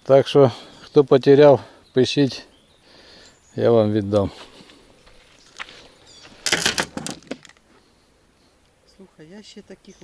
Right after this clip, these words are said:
Speaker 2: вонючих опариків. Я в шоці. Правда? Чого ти смієшся? Може, будеш ти їх нанізувати? Ужас.
Speaker 1: Слухай, яка в ця жінка ковиряється в опаришах?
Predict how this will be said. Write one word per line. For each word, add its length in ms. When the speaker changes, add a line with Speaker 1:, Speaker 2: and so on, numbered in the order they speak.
Speaker 2:
вонючих 560
опариків. 680
Я 160
в 60
шоці. 680
Правда? 520
Чого 140
ти 80
смієшся? 580
Може, 200
будеш 200
ти 160
їх 180
нанізувати? 680
Ужас. 540
Speaker 1:
Слухай, 380
яка 220
в 60
ця 180
жінка 360
ковиряється 600
в 80
опаришах? 760